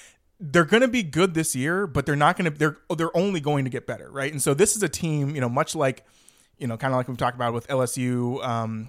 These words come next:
I feel like there was another one that we were, that we were mentioning earlier. I mean, like, one of the other teams, I think in the S E C, um, I was, I was thinking about,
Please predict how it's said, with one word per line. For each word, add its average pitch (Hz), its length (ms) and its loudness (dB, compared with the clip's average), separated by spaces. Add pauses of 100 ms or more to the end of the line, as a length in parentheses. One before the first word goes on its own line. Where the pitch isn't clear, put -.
(140)
I 147 80 -12
feel 220 140 -4
like 170 100 -6
there 139 100 -2
was 127 120 -4
another 123 240 -2
one 113 100 -2
that 120 120 -6
we 123 100 -4
were, 113 200 -6
that 127 80 -12
we 123 80 -6
were 117 60 -4
mentioning 117 440 -8
earlier. 117 360 -12
I - 20 -12
mean, 127 160 -10
like, 123 220 -12 (540)
one 131 200 -6
of 151 60 -4
the 127 80 -2
other 117 140 -2
teams, 117 340 -6
I 120 60 -10
think 156 180 -10
in 190 80 -6
the 131 100 -6
S 113 160 -8
E 113 40 -16
C, 117 440 -12
um, 120 280 -8
I 123 80 -10
was, 120 180 -12
I 139 80 -12
was 120 140 -12
thinking 120 160 -10
about, 113 320 -14